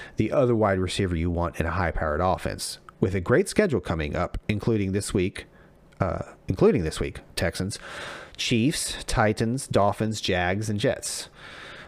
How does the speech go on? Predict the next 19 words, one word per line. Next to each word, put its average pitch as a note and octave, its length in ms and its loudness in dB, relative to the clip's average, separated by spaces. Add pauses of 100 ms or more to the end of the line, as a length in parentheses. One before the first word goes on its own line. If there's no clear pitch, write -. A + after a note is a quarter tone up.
(120)
Uh, F2+ 420 0
he's G#2+ 320 -2
currently F3 360 0
the C#3 80 0
wide B2+ 200 4
receiver A#2+ 280 2
twenty-three, D#2+ 520 -2
Emmanuel C2+ 340 -4
Sanders C#2 440 -4
is. B1+ 260 -4
Uh, - 180 -2
same A3 280 0
kinda A3 180 0
goes F#3 180 2
for E3+ 100 0
Beasley, D#3+ 540 -2
as G2 260 -2
he's, A2 280 0
uh, F#2 400 -2